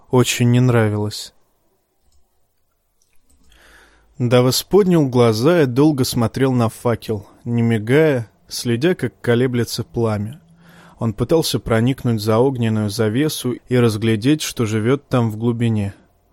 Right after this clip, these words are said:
Но там не было ничего, кроме огня. А его глаза скоро начали слезиться. Полуослепший и усталый, Давос свернулся на соломе и поддался сну.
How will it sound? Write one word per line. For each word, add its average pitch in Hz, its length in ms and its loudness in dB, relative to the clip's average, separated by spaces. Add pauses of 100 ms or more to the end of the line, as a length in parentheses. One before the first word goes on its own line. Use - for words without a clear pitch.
Но 151 180 -4
там 156 400 2 (160)
не 135 220 0
было 131 220 0
ничего, 147 520 0
кроме 110 380 -2
огня. 110 400 -4 (580)
А 113 140 -2
его 110 240 2
глаза 117 500 2
скоро 160 360 0
начали 123 420 -2
слезиться. 110 720 -4 (960)
Полуослепший 123 880 2
и 127 140 -2
усталый, 120 720 0 (260)
Давос 165 460 2
свернулся 120 680 -2
на 107 120 -2
соломе 139 560 0 (360)
и 117 100 -4
поддался 110 680 -2
сну. 104 380 -8